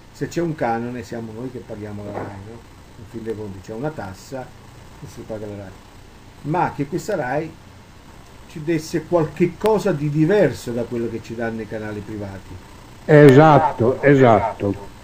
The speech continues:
Speaker 1: Cioè, era nato
Speaker 2: Adesso
Speaker 1: il terzo
Speaker 2: siamo, eh,
Speaker 1: canale che doveva essere regionale, era nato il secondo canale, c'era il primo canale, invece già da subito i canali si erano, eh, si erano spartiti i partiti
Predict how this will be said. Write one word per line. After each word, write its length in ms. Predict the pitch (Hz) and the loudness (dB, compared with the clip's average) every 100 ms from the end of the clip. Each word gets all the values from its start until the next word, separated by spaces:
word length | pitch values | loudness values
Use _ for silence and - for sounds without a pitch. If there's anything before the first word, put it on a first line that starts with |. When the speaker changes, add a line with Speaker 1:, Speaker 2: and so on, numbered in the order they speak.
| - | -10
Speaker 1:
Cioè, 260 | 156 139 113 | -2 -2 0
era 240 | 143 147 180 | 0 4 6
nato 220 | 139 196 | 8 8
Speaker 2:
Adesso 240 | 214 190 | 8 6
Speaker 1:
il 60 | 156 | 6
terzo 200 | 160 185 | 10 12
Speaker 2:
siamo, 200 | 185 175 | 12 12
eh, 60 | |
Speaker 1:
canale 380 | 156 156 208 214 | 10 8 4 2
che 120 | 196 | -2
doveva 220 | 185 190 196 | -2 -2 -2
essere 300 | 185 196 190 | -4 -6 -4
regionale, 880 | 185 165 185 196 151 113 101 98 110 | -6 -4 -4 -2 -2 -4 -10 -14 -12
era 160 | 117 | -12
nato 380 | 120 147 165 190 | -8 -6 -6 -8
il 80 | 175 | -8
secondo 440 | 175 175 170 175 | -10 -8 -8 -8
canale, 600 | 175 175 202 185 123 110 | -8 -6 -2 0 -2 -8
c'era 240 | 101 123 131 | -10 -12 -12
il 60 | 131 | -12
primo 280 | 147 147 143 | -10 -10 -8
canale, 420 | 160 196 170 117 - - - - - - - | -4 -2 -2 -6 -12 -20 -20 -20 -20 -20 -12
invece 420 | 156 165 196 185 156 | -6 -2 0 -2 -2
già 140 | 175 | -2
da 120 | 175 | -2
subito 400 | 151 175 175 190 | 0 -2 0 -2
i 140 | 180 151 | -2 0
canali 440 | 156 156 160 175 | 0 2 0 0
si 120 | 160 | -4
erano, 460 | 151 151 147 143 - | -2 -2 -2 -6 -8
eh, 240 | 143 139 127 | -8 -8 -8
si 160 | - | -4
erano 380 | 151 156 151 143 | -2 0 -2 -4
spartiti 480 | 143 160 151 156 143 | -6 -8 -4 -6 -6
i 40 | |
partiti 800 | 143 175 175 147 135 - 160 160 | -4 -6 -4 -4 -4 -4 -6 -6